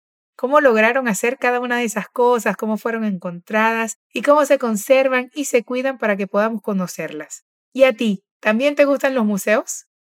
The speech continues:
¿Recuerdas alguno en particular? Porque hoy vamos a escuchar un diálogo sobre este tema, mientras aprendes algunas pronunciaciones y expresiones del español. Recuerda, es muy importante repetir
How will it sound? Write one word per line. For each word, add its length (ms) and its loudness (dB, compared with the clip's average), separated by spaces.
¿Recuerdas 640 2
alguno 460 2
en 80 -6
particular? 680 0
Porque 320 0
hoy 160 4
vamos 320 0
a 40 0
escuchar 440 -2
un 140 -4
diálogo 480 0
sobre 340 -2
este 240 -2
tema, 460 -6
mientras 400 2
aprendes 540 2
algunas 400 -2
pronunciaciones 880 -2
y 80 0
expresiones 640 0
del 140 -4
español. 500 -6
Recuerda, 560 0
es 200 -2
muy 280 0
importante 640 0
repetir 680 -2